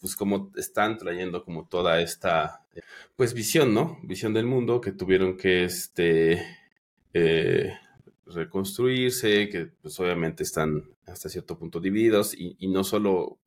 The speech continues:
pues, un poco como lo que sucedió en Alemania, ¿no? O sea, esa división del muro, pues, también, eh, sucedió,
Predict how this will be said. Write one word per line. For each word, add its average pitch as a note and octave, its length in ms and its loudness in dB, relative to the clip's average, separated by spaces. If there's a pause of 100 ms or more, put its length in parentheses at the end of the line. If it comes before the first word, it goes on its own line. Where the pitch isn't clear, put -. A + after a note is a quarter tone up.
pues, F#2+ 140 -12
un B2 100 -6
poco A#2+ 240 0
como F#2 240 -2
lo F2 140 -4
que F#2+ 100 -14
sucedió G2 280 -2
en G2+ 80 0
Alemania, G#2+ 480 2
¿no? G#2+ 200 0
O F#2+ 60 -2
sea, F2 360 0 (720)
esa G2+ 180 -2
división F#2 340 2
del G2 120 6
muro, A#2+ 300 2
pues, - 160 -8
también, E2 460 0 (300)
eh, D2 240 0
sucedió, - 640 -2